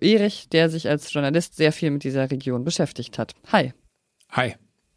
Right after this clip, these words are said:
Speaker 1: Wie müssen wir uns das denn eigentlich vorstellen, dass die minusma diese Stützpunkte schneller aufgibt als geplant? Und was ist das Problem daran?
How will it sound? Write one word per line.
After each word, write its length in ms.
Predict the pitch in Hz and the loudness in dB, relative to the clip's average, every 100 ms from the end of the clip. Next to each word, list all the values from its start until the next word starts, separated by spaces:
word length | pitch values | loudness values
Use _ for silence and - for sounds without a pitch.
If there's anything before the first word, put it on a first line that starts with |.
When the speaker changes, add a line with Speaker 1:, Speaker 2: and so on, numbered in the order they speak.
| _ | _
Speaker 1:
Wie 160 | 190 220 | 2 4
müssen 240 | 269 240 | 4 2
wir 60 | 208 | 0
uns 80 | |
das 160 | 208 190 | 0 -2
denn 120 | 180 | -2
eigentlich 320 | - 170 170 | 0 0 -2
vorstellen, 520 | - 151 135 - 131 131 | 2 4 4 2 0 0
dass 120 | 151 | 0
die 120 | - | 0
minusma 560 | 170 196 226 - 214 208 | 2 4 2 4 4 4
diese 260 | 175 151 | 0 -4
Stützpunkte 640 | - 220 262 - 208 185 | 2 2 2 0 0 0
schneller 400 | - 190 208 165 | 0 4 6 6
aufgibt 400 | 104 156 - 156 | 4 0 -2 -2
als 200 | 123 143 | -2 -2
geplant? 460 | - - 139 117 - | -4 -2 0 0 0
Und 240 | - 156 | -4 0
was 160 | 175 202 | 2 2
ist 100 | 196 | 0
das 100 | 180 | -2
Problem 360 | - 160 139 131 | -2 -2 0 0
daran? 380 | 127 117 139 | -2 -4 -10